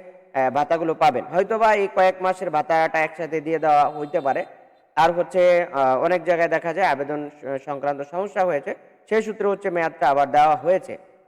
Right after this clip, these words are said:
তো আমরা এখন আপনাদেরকে বলবো, আপনারা যারা আবেদন করবেন, আমাদের কিন্তু এখন আমরা বিজ্ঞপ্তিটা দিয়েছি, তো এরপরেই হচ্ছে আমরা আপনাদেরকে আবেদনের নিয়মটা দেখিয়ে দিব।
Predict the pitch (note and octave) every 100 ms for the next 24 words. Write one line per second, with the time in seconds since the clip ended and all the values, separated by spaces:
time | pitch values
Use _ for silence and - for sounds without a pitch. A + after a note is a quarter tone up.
0 | _ G#3 G#3+ A3 G#3+ A3 A3+ G#3 G3+ F#3+
1 | F#3+ G3 F#3 F#3 B3 F#3+ F3 E3 D#3+ D#3
2 | D#3+ A#3+ A#3+ D#3+ B2+ C#3 - - _ _
3 | E3 A3 A3+ A#3+ A#3+ A3 C4 B3+ F#3 G#3
4 | A3 G#3 A3 F#3+ G3+ G#3 G#3+ G#3+ G#3+ F3
5 | F3 F3 C4+ - _ _ _ - F3 -
6 | G#3+ A3+ B3+ C4+ C#4 B3+ B3 B3 G3+ G3+
7 | G3 G3+ G3 F3+ D#4+ - F3 F#3 A3 B3+
8 | A#3+ G#3 F#3 F3+ D3+ C#3+ D3 A#2 G2+